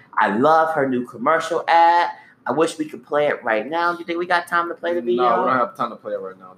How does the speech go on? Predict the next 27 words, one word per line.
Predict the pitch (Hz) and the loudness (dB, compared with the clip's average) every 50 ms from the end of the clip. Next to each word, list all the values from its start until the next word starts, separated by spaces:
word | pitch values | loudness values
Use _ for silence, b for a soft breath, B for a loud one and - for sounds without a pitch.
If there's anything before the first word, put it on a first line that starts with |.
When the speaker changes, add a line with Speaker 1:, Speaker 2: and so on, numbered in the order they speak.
| - | -4
Speaker 1:
You | - 175 170 165 | 0 2 2 2
know, | 156 156 151 151 | 4 4 4 6
Speaker 2:
Sorry. | 151 | 6
Speaker 1:
we'll | 165 170 170 | 6 4 4
put | - 202 190 | 4 2 2
it. | 180 - - - | 4 2 2 2
It's | 151 160 - | 0 2 2
on | 175 165 | 2 2
my | 165 160 160 160 156 | 2 2 0 0 2
Facebook | 143 151 151 151 - - 151 147 | 2 2 2 2 0 0 0 0
account. | 147 147 - 160 151 147 147 147 | -2 -4 0 0 0 0 0 0
Go | 120 127 135 | 0 2 2
ahead, | 139 135 139 - - _ - - - _ _ | 2 0 -2 -4 -8 _ -20 -20 -20 _ _
look | 120 139 147 147 - | -2 0 0 0 -2
me | 143 147 147 147 | -4 2 4 4
up, | 139 - - | 4 2 0
Demar | - 127 131 139 131 120 135 | -2 -2 0 2 2 2 2
Sheffy, | 131 - 139 139 135 - 147 151 151 147 b b b b b b _ _ _ _ | 0 0 -2 -2 -2 -2 -6 -8 -8 -8 b b b b b b _ _ _ _
on | - 120 123 120 - | 0 0 0 0 -2
Facebook. | 131 135 143 143 - - 151 147 147 147 | 0 0 -2 0 2 2 2 2 4 2
It's | 113 214 - - _ | -2 -4 -6 -8 _
there | - - 123 123 127 131 131 | -2 0 2 2 2 2 0
for | 127 - 127 | 0 -2 -2
your | 127 123 120 | 0 0 0
convenience. | 120 - 110 107 131 139 147 156 165 165 160 - - - _ b b b b _ _ _ _ _ _ - | 0 -4 -8 -8 -6 -4 -4 -4 -4 -6 -6 -8 -10 -16 _ b b b b _ _ _ _ _ _ -4
Um, | 104 123 127 127 127 127 127 127 131 131 127 - _ _ _ _ _ _ _ _ _ _ _ _ _ _ _ _ _ _ _ _ _ _ _ _ _ _ _ _ _ | -2 -2 0 0 0 -2 -2 -4 -6 -8 -10 -14 _ _ _ _ _ _ _ _ _ _ _ _ _ _ _ _ _ _ _ _ _ _ _ _ _ _ _ _ _
I | - 151 214 233 | 0 0 2 0